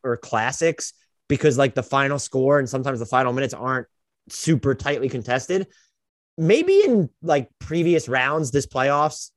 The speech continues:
I'd make that case. But for me, this series has been just, like, absolutely riveting, despite the absence of, like, that,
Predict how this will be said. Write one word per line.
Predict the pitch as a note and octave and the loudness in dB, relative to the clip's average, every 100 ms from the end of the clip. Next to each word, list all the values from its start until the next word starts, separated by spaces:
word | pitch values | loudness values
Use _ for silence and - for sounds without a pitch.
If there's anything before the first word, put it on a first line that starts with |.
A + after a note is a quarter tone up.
| - | -6
I'd | C3+ | -4
make | C#3 C3+ | -4 -2
that | C#3 | -2
case. | - B2 F3 - | 0 0 0 -2
But | - D3 | -4 -2
for | D3+ | -2
me, | D#3+ D#4+ | 0 2
this | E3+ G3 | 2 0
series | F4 F4+ A#3 | -2 -2 -2
has | D#3+ | -4
been | B2+ D#3 C3+ | 0 0 0
just, | C3 - | -4 -6
like, | F2+ - _ _ _ _ F3 | -10 -10 _ _ _ _ 0
absolutely | F#3 A#2+ C#3 C#3+ B2+ | 0 0 0 0 0
riveting, | A2+ A2 A#2+ G#2 E2+ F#2 | 0 0 0 -2 -6 -6
despite | C#3+ - E3 D#3+ | -6 0 0 2
the | D#3+ | 0
absence | C3 D#3 - C#3 | 0 -2 -4 -4
of, | C3 | -2
like, | A2+ B2+ A2 | 2 0 0
that, | C3 A#2 A#2+ | -2 0 -2